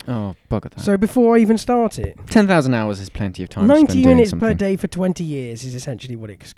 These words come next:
Speaker 2: what it's saying.
Speaker 1: Ninety minutes a day
Speaker 2: For
Speaker 1: for
Speaker 2: twenty
Speaker 1: twenty
Speaker 2: years.
Speaker 1: years.
Speaker 2: Is ten thousand hours.
Speaker 1: But that's ridiculous. You can't spend that long doing the same thing.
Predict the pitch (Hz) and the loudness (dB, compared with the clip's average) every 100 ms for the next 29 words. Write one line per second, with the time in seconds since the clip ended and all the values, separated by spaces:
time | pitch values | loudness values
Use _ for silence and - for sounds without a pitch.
0 | - 110 95 110 143 180 180 170 170 151 | -20 -18 -14 -2 2 2 0 0 0 -2
1 | 147 147 117 95 98 - 226 151 135 131 | -4 -4 -6 -6 -10 -10 -6 -2 0 -2
2 | - 120 120 120 90 78 76 - - _ | -4 -6 -4 -6 -6 -10 -16 -20 -20 _
3 | _ - - - 139 - 127 - 120 120 | _ -20 -20 -20 -18 -14 -12 -8 -10 -10
4 | 104 101 - _ _ - 170 202 - 160 | -14 -14 -18 _ _ -12 -4 -4 -4 -6
5 | 190 - 98 95 - - 190 156 - 185 | -6 -8 -14 -12 -14 -8 -6 -6 -6 -4
6 | 165 98 - 107 107 113 107 104 - 110 | -2 -4 -6 -6 -4 -4 -4 -4 -4 -6
7 | 104 - 110 80 | -6 -8 -12 -14